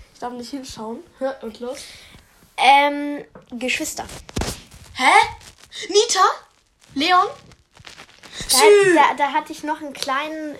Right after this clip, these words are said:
Speaker 2: Stichpunkt, nämlich Chameleon.
Speaker 1: Ja, Chameleon. Ach so. Ja,
Speaker 2: Könnte ja
Speaker 1: Bro.
Speaker 2: auch zwei sein.
Speaker 1: Ja, okay. Oh, Geschwister. Da, da, da, das ist, oh mein Gott,
Speaker 2: Das
Speaker 1: das
Speaker 2: ist
Speaker 1: ist
Speaker 2: ja Premium.
Speaker 1: Das ist Premium. What the fuck? Das ist Premium, aber ja.
Speaker 2: Wie extra schwierig, meinte
Speaker 1: Ja,
Speaker 2: ich.
Speaker 1: aber das ist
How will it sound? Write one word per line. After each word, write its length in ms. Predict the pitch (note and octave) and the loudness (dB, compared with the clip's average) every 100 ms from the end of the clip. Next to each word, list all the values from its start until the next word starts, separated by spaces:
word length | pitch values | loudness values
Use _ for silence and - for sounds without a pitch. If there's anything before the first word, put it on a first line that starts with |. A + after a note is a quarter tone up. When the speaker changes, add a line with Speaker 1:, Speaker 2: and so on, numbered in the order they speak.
| C4 | -18
Speaker 2:
Stichpunkt, 600 | - C4+ - - B3+ - | -18 -20 -18 -20 -18 -18
nämlich 240 | A3 A3+ | -18 -18
Chameleon. 640 | - C4 B3 F#3+ E3+ F#3+ - _ _ - - | -14 -10 -10 -10 -14 -18 -20 _ _ -20 -20
Speaker 1:
Ja, 140 | - B3+ - | -6 -6 -4
Chameleon. 240 | C#4+ C#4 - | -6 -2 2
Ach 280 | C#4 D#4 - | 4 2 0
so. 260 | - C#4+ C#4 G4 G4 D4+ | -2 0 0 -8 -16 -6
Ja, 180 | B3 B3 | 4 4
Speaker 2:
Könnte 160 | B3+ | 6
ja 100 | A#3+ A#3 | 2 2
Speaker 1:
Bro. 60 | |
Speaker 2:
auch 160 | - D4+ | -4 -10
zwei 200 | D4+ A3+ | -8 -8
sein. 140 | A3 | 2
Speaker 1:
Ja, 160 | B3 B3 | 6 6
okay. 280 | B3 C#4 C4 | 6 6 8
Oh, 240 | B3+ B3 A#3+ | 8 8 4
Geschwister. 680 | A#3+ A#3 - A#3 A#3 - G#3+ | 0 -2 0 -2 -2 -4 -6
Da, 120 | A3 | -8
da, 100 | A3 | -10
da, 140 | A3 | -12
das 280 | A3+ A3 - | -10 -10 -8
ist, 200 | A3 C4 A3 - - | -8 -8 -10 -10 0
oh 180 | A3 G#3+ | 6 6
mein 220 | F#3 G#3 | 6 0
Gott, 220 | A3 G#3+ | 0 0
Speaker 2:
Das 80 | A#3 | -6
Speaker 1:
das 80 | B3+ | -6
Speaker 2:
ist 60 | A3+ | -6
Speaker 1:
ist 60 | |
Speaker 2:
ja 60 | D#4+ | -4
Premium. 640 | F4 C#4 B3+ A3 G#3 G3+ F#3+ | -2 0 -2 -4 -10 -10 -8
Speaker 1:
Das 200 | - B3+ | -4 -2
ist 260 | A#3+ - | -4 -8
Premium. 420 | - A#3+ C4 B3 | -8 -6 -4 -6
What 180 | A3+ - | -8 -14
the 60 | - | -18
fuck? 140 | - | -18
Das 80 | - - - - | -16 -16 -14 -16
ist 200 | A3 - | -18 -18
Premium, 380 | - B3+ A#3+ A#3+ | -14 -12 -10 -8
aber 80 | A3 | -6
ja. 180 | A3 A3+ | -6 -8
Speaker 2:
Wie 120 | A#3+ | -10
extra 400 | - A#3 - G#3+ | -8 -12 -14 -16
schwierig, 500 | - B3+ C4+ G3+ - | -14 -10 -10 -10 -10
meinte 140 | G3+ | -4
Speaker 1:
Ja, 300 | A#3+ B3+ G#3+ - | -2 -2 -4 -8
Speaker 2:
ich. 60 | |
Speaker 1:
aber 140 | A3 A3 | -10 -12
das 120 | A3 | -12
ist 200 | - | -12